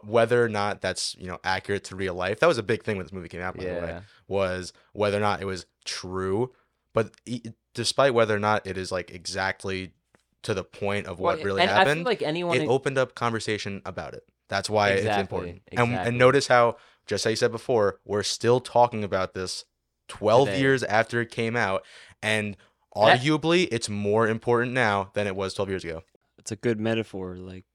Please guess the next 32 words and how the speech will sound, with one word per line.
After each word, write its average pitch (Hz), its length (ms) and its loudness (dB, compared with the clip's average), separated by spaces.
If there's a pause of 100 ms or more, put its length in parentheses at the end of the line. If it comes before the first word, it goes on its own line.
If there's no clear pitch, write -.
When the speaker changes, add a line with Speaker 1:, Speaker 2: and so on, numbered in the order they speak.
(140)
Speaker 3:
of 95 220 -18
just, 95 260 -18
like, 95 380 -20 (320)
the 98 80 -16
devilish 92 580 -12
roots - 680 -12 (360)
o-, 92 100 -12
of 85 200 -14
social 95 340 -12
media 92 340 -10
and 82 100 -12
all 90 120 -8
the 90 100 -12
habits 90 440 -12
that 90 160 -12
come 90 160 -14
about 87 320 -10
it. 85 120 -14 (600)
Speaker 1:
It's, 95 360 -4
it 101 100 -6
also 107 220 0
shows 104 380 2
that, 90 180 -2
like, 90 160 -4
there's 98 200 -2
these 95 200 -6
moguls 95 560 -2
that 92 160 -4
can 92 120 -8
use 92 140 -6
social 90 300 -6
media, 87 480 -4